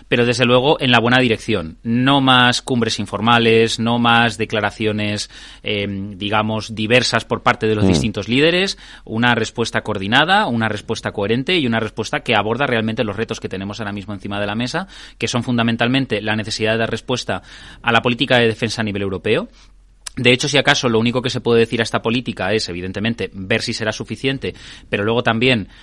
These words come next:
Speaker 1: eh, quizá desear, ¿no?, para aquellos que tenemos una firme convicción en el proyecto europeo, si esto no deberíamos empezar a extenderlo a muchos otros ámbitos
Speaker 2: Claro.
Speaker 1: y claramente reforzar la Unión, eh, porque para poder crecer de verdad en defensa, y al final lo que se ha aprobado no dejan de ser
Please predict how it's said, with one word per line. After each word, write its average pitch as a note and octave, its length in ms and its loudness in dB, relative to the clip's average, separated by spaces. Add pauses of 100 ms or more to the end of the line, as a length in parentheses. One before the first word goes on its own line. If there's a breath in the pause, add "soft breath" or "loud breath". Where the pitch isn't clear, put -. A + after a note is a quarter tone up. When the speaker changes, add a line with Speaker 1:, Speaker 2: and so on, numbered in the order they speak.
(160 loud breath)
Speaker 1:
eh, G#2 420 -4
quizá B2 320 2
desear, B2 540 4
¿no?, D3 220 -4
para G2 160 0
aquellos A2 260 -4
que A2 80 -6
tenemos A2+ 360 -2
una A2 200 0
firme G#2+ 240 -4
convicción G#2+ 400 -4
en G#2+ 60 -2
el G#2+ 60 -6
proyecto A2 300 -4
europeo, A2 380 0
si B2 240 2
esto C3+ 200 2
no C3 160 2
deberíamos B2 600 2
empezar A#2 420 0
a A#2+ 160 4 (240 loud breath)
extenderlo C3 580 4
a B2 40 6
muchos B2+ 320 -2
otros A#2+ 260 -4
ámbitos A2+ 380 4
Speaker 2:
Claro. C2+ 120 -6
Speaker 1:
y B2 60 0
claramente C3 460 4
reforzar A#2 420 0
la A2 80 0
Unión, A2 320 -2 (320 loud breath)
eh, G#2 160 -8
porque A#2 240 -2
para A2 240 2
poder A#2+ 280 2
crecer C3 520 2
de G#2+ 160 -4
verdad G#2 320 -2
en A#2+ 80 -2
defensa, A#2 480 -2 (140)
y G2 80 -8
al F#2 80 -6
final A2+ 280 0
lo G#2 120 -2
que G2+ 80 -6
se - 100 -4
ha A2 40 0
aprobado A2 340 2
no G#2 100 -4
dejan G#2+ 240 -2
de G#2+ 80 0
ser A#2 260 0